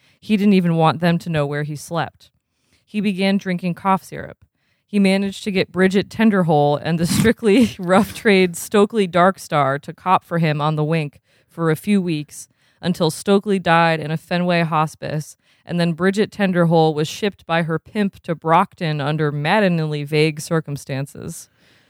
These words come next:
Then poor Tony had read the dark portents and swallowed the first of his pride and hid himself even more deeply in a dumpster complex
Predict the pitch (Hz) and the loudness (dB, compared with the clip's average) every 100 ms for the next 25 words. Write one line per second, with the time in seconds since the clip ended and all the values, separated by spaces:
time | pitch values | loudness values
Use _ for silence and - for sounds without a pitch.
0 | _ _ - 202 247 247 240 - 202 202 | _ _ -4 0 2 0 -2 -2 -2 -2
1 | 214 185 180 175 151 170 165 160 170 185 | -2 -2 0 -2 -2 -2 -2 -2 0 0
2 | - - 202 190 147 143 - - 156 - | -4 -4 -4 -2 -6 -8 -10 -12 -10 -6
3 | 175 165 170 165 165 - 185 - 180 185 | 0 2 2 0 -6 -4 -4 -4 -6 -6
4 | - - 151 143 139 147 - _ _ 175 | -6 -4 -2 0 -2 -6 -16 _ _ -2
5 | 170 190 202 202 185 160 165 185 175 175 | 2 4 4 2 2 2 2 -2 0 2
6 | 190 196 170 170 160 147 139 160 160 165 | 4 2 0 -8 -6 -6 -2 -4 -2 -2
7 | 170 - 165 175 151 147 143 147 - | -2 -6 -6 -4 -4 -2 -4 -4 -10